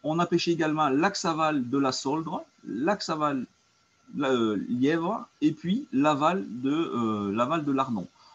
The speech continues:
On a choisi ces sites-là tout simplement parce qu'ils étaient à l'entrée de grands bassins versants, donc de grandes superficies pour l'anguille, et parce qu'aussi il y avait des opérations de restauration de la continuité écologique qui étaient en cours, ce qui permettait éventuellement de réappliquer ce protocole-là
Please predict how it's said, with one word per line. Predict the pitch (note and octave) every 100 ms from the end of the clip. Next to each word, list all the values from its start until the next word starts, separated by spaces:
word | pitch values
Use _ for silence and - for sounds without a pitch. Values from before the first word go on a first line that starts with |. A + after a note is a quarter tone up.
| _
On | B2+
a | D#3+
choisi | E3 F3+ G#3+
ces | F#3+ D3
sites-là | D3 - F#3+ A3
tout | E3+
simplement | - D#3+ D3+ D3+ G#3
parce | F#3 - -
qu'ils | E3+ F3 C#3
étaient | C3+ C3 D3+
à |
l'entrée | C3+ D3+ - D#3 C#3+ _ _ _ _ _
de | F#2+
grands | F#2+ D#3+
bassins | F#3+ D3+ C3+
versants, | C3+ - -
donc | - A2+
de | G#2
grandes | G#2 F#3+
superficies | F#3 - D#3+ C3 - C#3
pour | -
l'anguille, | A2+ A2 D#3+ A#3+ - _ _ _
et | E3+
parce | F3+ -
qu'aussi | E3+ D3+ G3
il |
y | E3+
avait | C3 D#3+
des | C3
opérations | D3 D3+ C3+ - F3+
de | C3
restauration | B2 D3 D#3 C#3+ - D3+
de | B2
la | A2
continuité | C#3 B2+ C#3 B2+ B2+
écologique | A#2+ A#2+ A#2 G3+
qui | D3+
étaient | D#3+
en | D3+
cours, | G#2+ G2+ _ _ _ _
ce | -
qui | B2
permettait | C3 B2 A2+ F3
éventuellement | D3 A#2 A2+ A#2+ F#3 A#3 _ _ _ _ _
de | G#2
réappliquer | A2 D#3+ F3+ F3 E3+
ce | D#3
protocole-là | C3 C3+ C3 B2 A2+ B2+ G3+